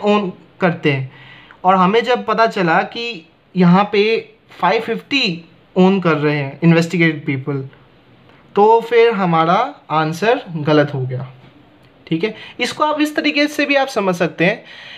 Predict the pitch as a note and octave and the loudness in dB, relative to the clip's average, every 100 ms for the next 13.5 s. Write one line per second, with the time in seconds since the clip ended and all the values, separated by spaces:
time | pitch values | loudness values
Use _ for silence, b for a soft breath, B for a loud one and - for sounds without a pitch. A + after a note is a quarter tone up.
0 | B - C#4 D4 C4 - _ _ _ _ | B -2 2 2 0 -8 _ _ _ _
1 | - - G#3 C4 C#4+ C4 C#4+ - A#3+ A3 | -20 -2 0 2 -2 0 -2 -2 0 0
2 | B3 A#3 A3 B3 G#3+ A#3 F#3 A3+ - F#3+ | 0 -2 -6 -6 -2 -2 2 2 2 -4
3 | G3+ G3 A3+ G3+ G3+ G#3 G#3 G3 F#3+ G#3+ | 0 0 0 -2 -2 -4 -4 0 2 2
4 | G3+ G#3 G#3 G3 A#3+ A3+ G3+ A#3+ C4 - | -2 -2 -2 -2 -4 0 2 2 0 0
5 | A3 F#3+ A3+ A3 F#3+ F3+ F#3 D3 C#3 D3 | -2 -2 0 0 0 -4 -4 -4 -2 2
6 | F#3 G#3 - A3+ A3 - B3 A#3+ B3 G#3 | 2 0 -4 -4 -4 -2 0 0 -2 -2
7 | F#3 F#3+ E3 C#3+ C#3 E3+ A#3 C4 B B | 0 2 2 2 -2 -2 -4 -6 B B
8 | B B - - C4+ G#3+ A3+ C4 D4 G3+ | B B -20 -10 -8 -2 0 2 2 0
9 | G#3 A3 A3 C#3 C3 - _ _ _ _ | 0 2 0 0 -6 -18 _ _ _ _
10 | _ - F#3+ G#3 A3+ G3+ F#3 - A#3+ A#3+ | _ -2 0 0 0 -4 -8 -6 -6 0
11 | A#3+ G#3+ A3 F#3 F#3 F3+ E3+ F#3+ G3+ G3 | 0 2 0 2 4 2 0 -6 -4 -4
12 | G#3+ G3+ E3 F#3+ B3+ - _ E3 F3+ F3+ | 0 0 2 0 -2 -10 _ 2 4 4
13 | G3 - F3 G3 | 0 0 -2 -2